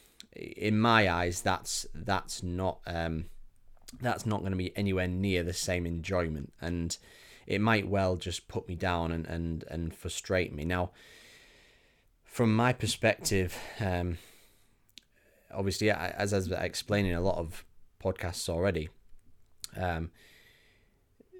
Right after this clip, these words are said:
this year has been a massive change in terms of priorities. Um, we've had a global pandemic, which initially when that came up, I was very worried about my business.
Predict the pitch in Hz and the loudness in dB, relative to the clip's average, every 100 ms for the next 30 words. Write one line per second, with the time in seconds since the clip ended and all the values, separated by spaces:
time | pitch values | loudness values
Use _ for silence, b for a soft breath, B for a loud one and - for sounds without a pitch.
0 | - _ 392 - - - 107 117 127 113 | -20 _ -20 -18 -16 -10 2 4 4 6
1 | 110 101 95 98 95 98 104 - 90 - | 6 6 4 2 4 4 2 0 -4 -2
2 | 127 110 101 90 87 92 87 85 - 90 | 4 6 4 0 0 0 -2 -6 -2 2
3 | 90 78 - - - - - - 95 90 | 2 2 -4 -8 -10 -12 -16 -12 -6 -2
4 | 85 85 85 85 _ b b b b b | -2 -2 -4 -6 _ b b b b b
5 | b b _ - _ _ 117 101 110 - | b b _ -20 _ _ -4 2 2 0
6 | - 127 120 - - 95 98 95 92 - | 2 2 2 -2 -4 0 2 2 0 -2
7 | 87 87 92 78 - - 95 95 92 - | -4 0 0 -2 -6 -14 -2 0 0 -2
8 | - - - 95 101 120 - 107 98 92 | -4 -4 -6 -2 2 2 2 2 2 2
9 | 95 92 - 95 87 98 90 - - B | 0 -2 -4 -4 0 0 0 -4 -14 B
10 | B B B 98 98 92 95 92 87 95 | B B B 2 2 4 4 4 2 4
11 | 110 87 87 90 90 85 80 82 98 80 | 4 4 2 -2 -2 -2 -4 -2 -4 -4
12 | 101 - - | -6 -8 -10